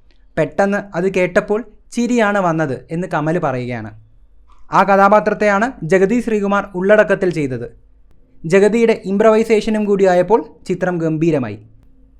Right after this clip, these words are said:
"ഞാൻ കുതിരയെ വിഴുങ്ങി" എന്ന് പറഞ്ഞ് ജഗതിയുടെ വക ഒരു ഏമ്പക്കം കൂടിയുണ്ട്.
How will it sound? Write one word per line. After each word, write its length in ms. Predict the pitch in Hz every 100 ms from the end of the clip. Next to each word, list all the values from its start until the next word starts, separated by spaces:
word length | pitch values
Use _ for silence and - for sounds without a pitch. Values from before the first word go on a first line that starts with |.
| - -
"ഞാൻ 200 | 226 233
കുതിരയെ 420 | 214 214 247 240
വിഴുങ്ങി" 460 | 202 180 170 - -
എന്ന് 180 | 170 185
പറഞ്ഞ് 560 | 175 170 214 - -
ജഗതിയുടെ 440 | 156 175 196 226 208
വക 280 | 180 180 170
ഒരു 140 | 165
ഏമ്പക്കം 500 | - 170 180 185 190
കൂടിയുണ്ട്. 460 | 156 147 135 117